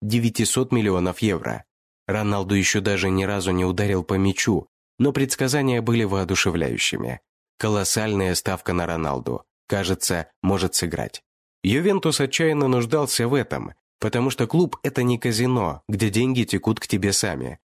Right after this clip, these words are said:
Эта ставка была самой рискованной в его истории. Никогда прежде он не ставил так много фишек всего на одного игрока. Одна только сумма трансфера, перечисленная Реалу,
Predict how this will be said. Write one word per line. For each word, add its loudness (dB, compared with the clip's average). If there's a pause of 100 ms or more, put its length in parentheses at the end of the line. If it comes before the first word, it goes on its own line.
(200)
Эта 0
ставка -2
была 2
самой 0
рискованной 0
в -6
его 2
истории. -4 (360)
Никогда 0
прежде 0
он 2
не 2 (160)
ставил -2
так -8
много 0
фишек -2
всего 0
на 0
одного 2
игрока. -6 (260)
Одна -2
только 0
сумма 0
трансфера, -2
перечисленная 0
Реалу, 0